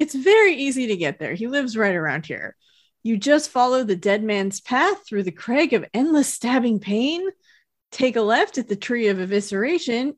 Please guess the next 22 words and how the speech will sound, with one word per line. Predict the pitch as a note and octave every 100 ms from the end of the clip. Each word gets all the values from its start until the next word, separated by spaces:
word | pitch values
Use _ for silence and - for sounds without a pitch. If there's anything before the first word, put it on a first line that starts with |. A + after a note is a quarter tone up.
| -
into | A3+ G#3+
the | F3
cave | E3 - C4 E4+ D#4
of | -
horrible | - - - F3 B3 A#3 B3
smells. | B3 - D#3 G2+ - _ - - _ _ _ _ _ F#3
Then | A#3+ C#4+
cut | C#4+ D4+ -
through | D4
Lovable | C4+ C#4+ C4+ D4
Pony | C#4 D#4 D#4 D#4
Meadow | G4+ G4 D#4 F4
and | A3+
you'll | G3
be | E3+ C4
at | C4
the | G#3
forbidden | F3+ E3+ E3+ C4+ F#4 E4
castle | D#4 E4 E4 F4
of | D#3 E3
no | D#3 F#3 B3
return." | C4 C#4+ - - D3+ D#3+ G2